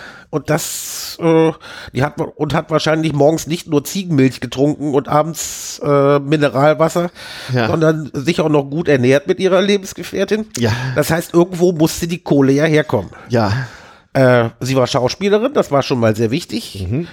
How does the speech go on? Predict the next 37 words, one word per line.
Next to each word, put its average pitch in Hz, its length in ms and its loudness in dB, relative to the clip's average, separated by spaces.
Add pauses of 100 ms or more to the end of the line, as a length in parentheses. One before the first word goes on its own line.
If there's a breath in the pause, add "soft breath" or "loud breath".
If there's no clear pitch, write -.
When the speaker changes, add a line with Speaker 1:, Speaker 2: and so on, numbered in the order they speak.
(160)
Speaker 1:
Eine 151 360 2
gute 160 420 0
Voraussetzung 160 1000 -2
für - 180 0
Anlagebetrug, 131 800 0
wenn 160 60 -2
man 143 100 2
den 143 80 2
Leuten 139 300 2
prima 113 340 0
was 107 140 -4
vorgaukeln 104 560 -2
kann. 120 240 -2 (840 loud breath)
Und 139 160 -2
die 214 140 2
hat 208 140 -2
dann, 202 340 0
äh, 175 460 2 (720 loud breath)
mit 151 180 -2
einem 233 260 -2
krummen 202 320 -2
Geschäft, - 560 -2
das 139 140 -2
sie 156 100 -2
gemacht 139 360 -2
hat, 131 140 -4
hat 139 140 -2
sie 135 80 -4
sofort 135 520 0
ein 139 140 0
Geschäftsmodell 123 720 0
entwickelt, 117 420 0
das 110 200 -2
richtig 151 320 -4
super 143 400 -6
geklappt - 400 -8
hat. - 200 -12